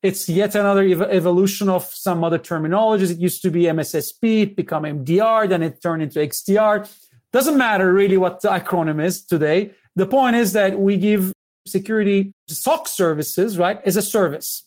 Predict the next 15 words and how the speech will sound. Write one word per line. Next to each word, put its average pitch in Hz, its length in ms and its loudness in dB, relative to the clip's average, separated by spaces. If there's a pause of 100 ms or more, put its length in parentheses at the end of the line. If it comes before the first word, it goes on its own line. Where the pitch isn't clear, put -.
(100)
So 196 100 -2
you 190 60 2
can 214 180 0
think 233 140 2
of 226 100 0
it 214 60 2
as 196 120 -2
soc 202 180 -2
as 175 80 -2
a 165 40 -6
service, 151 400 -4
right? 175 140 0
You, 175 160 -6 (220)
your 202 300 2
appliances 233 1040 -2